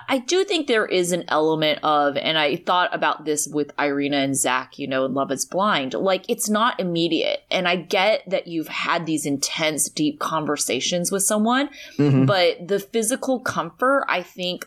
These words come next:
Speaker 1: takes time. I mean, at least in my experience, it, you know, I haven't, I haven't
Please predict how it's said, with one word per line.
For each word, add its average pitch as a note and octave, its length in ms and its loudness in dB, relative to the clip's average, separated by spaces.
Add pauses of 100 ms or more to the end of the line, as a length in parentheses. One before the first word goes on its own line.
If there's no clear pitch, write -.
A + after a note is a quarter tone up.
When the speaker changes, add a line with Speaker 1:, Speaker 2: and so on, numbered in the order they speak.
(140)
Speaker 1:
takes - 460 -2
time. D#3+ 500 -2 (280)
I - 100 -2
mean, F#3+ 180 2
at E3+ 160 0
least B3+ 220 -2
in F3 60 0
my F#3+ 140 0
experience, D3+ 680 -2
it, C#3+ 300 0 (240)
you E3 100 -2
know, E3 260 0 (400)
I F3+ 420 4
haven't, A#3 800 0
I F#3 120 0
haven't G#3+ 640 0